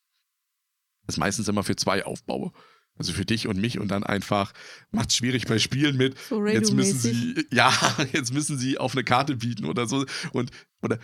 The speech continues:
Speaker 1: die Hand darf nicht offen gezeigt werden. Ja, ja, ich verstehe, was ihr dahinter meint.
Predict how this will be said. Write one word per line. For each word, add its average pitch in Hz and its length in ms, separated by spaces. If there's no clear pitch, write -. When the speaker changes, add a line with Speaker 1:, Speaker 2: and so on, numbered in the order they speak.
Speaker 1:
die 120 140
Hand 135 360
darf 117 320
nicht 139 440
offen 165 220
gezeigt 113 380
werden. 101 120
Ja, 113 380
ja, 143 480
ich - 120
verstehe, 135 340
was 123 160
ihr 120 100
dahinter 113 300
meint. 113 340